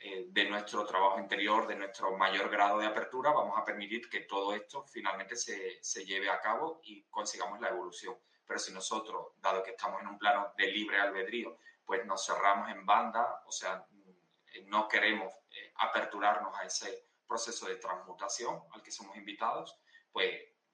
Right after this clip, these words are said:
lógicamente van a surgir bloqueos, limitaciones, contradicciones al avance. Pues, como antes decía, lo que sucede es que ese, estaríamos caminando en sentido inverso a lo que están marcando las frecuencias energéticas del gran sol central de la galaxia.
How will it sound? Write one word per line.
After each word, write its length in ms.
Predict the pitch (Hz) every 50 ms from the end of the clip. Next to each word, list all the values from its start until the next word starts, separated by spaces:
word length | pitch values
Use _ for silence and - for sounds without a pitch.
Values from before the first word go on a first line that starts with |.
| _ _ _ _ -
lógicamente 560 | 98 98 98 - - 95 95 98 - - 95
van 180 | 95 92 95
a 120 | 95 95 95
surgir 480 | - - 110 101 - - 110 117 - - -
bloqueos, 540 | 110 98 92 92 - 101 101 95 95 98 98
limitaciones, 720 | 98 90 92 87 - - - - 110 98 98 98 98 - - _ - - _ _ _ _
contradicciones 800 | - 107 104 - - 104 98 92 95 - - 95 98 107 110 104
al 260 | 101 90 87 87 - -
avance. 520 | 95 92 87 87 85 - - - - _ _ _ _ _ _ _ _ _ _ _ _ _ _ _ _ _ _ _ _ _ _ _ _ _ _ _ _ _ _ _ _
Pues, 180 | - 95 95 95
como 220 | - 95 90 87
antes 180 | 87 90 98 98
decía, 460 | 104 101 - - 127 143 147 151 156 127
lo 100 | 107 90
que 100 | - -
sucede 320 | - - - 104 95 98
es 60 | -
que 280 | - 110 95 90 - -
ese, 680 | 107 98 - - 104 95 95 92 90 90 87 87 90 - _ _ _ _ _ _ _ _ _ - - _
estaríamos 520 | - 101 95 - - 107 98 98 104 -
caminando 560 | - - 120 107 101 95 98 101 107 113 127
en 60 | 131 -
sentido 500 | - 98 92 90 98 95 101 101 98 -
inverso 720 | 107 107 107 104 104 110 110 120 123 - - 143 147 - - - _ _ _
a 180 | - 98 98 104
lo 80 | 113
que 100 | - -
están 220 | - - 98 95 98
marcando 440 | 98 98 95 - 98 101 107 120 120
las 140 | 107 -
frecuencias 460 | - 95 92 - 92 90 - 110 104 107
energéticas 560 | 104 95 90 - 95 92 95 - - 113 - -
del 240 | 90 87 87 87
gran 200 | 90 92 87 90
sol 200 | - - - -
central 340 | - - 98 92 95 95 92
de 80 | - -
la 80 | -
galaxia. 340 | - - 80 - - - -